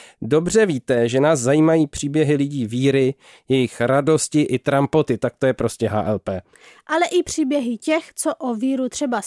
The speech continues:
Speaker 2: přišli, že jo?
Speaker 1: Mhm.
Speaker 2: Nebo ji změnili, nebo ji marně hledají a tak dále.
Speaker 1: Mhm, je to tak. No a dneska nám takový příběh přinese evangelický výpomocný kazatel, herec a vůbec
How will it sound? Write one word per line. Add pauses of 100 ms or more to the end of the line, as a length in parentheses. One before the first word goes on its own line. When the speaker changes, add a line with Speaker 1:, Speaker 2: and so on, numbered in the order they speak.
(100)
Speaker 2:
přišli,
že
jo?
Speaker 1:
Mhm.
Speaker 2:
Nebo
ji
změnili, (100)
nebo
ji
marně
hledají
a
tak
dále.
Speaker 1:
Mhm,
je
to
tak. (300)
No
a
dneska
nám
takový
příběh
přinese
evangelický
výpomocný
kazatel,
herec
a
vůbec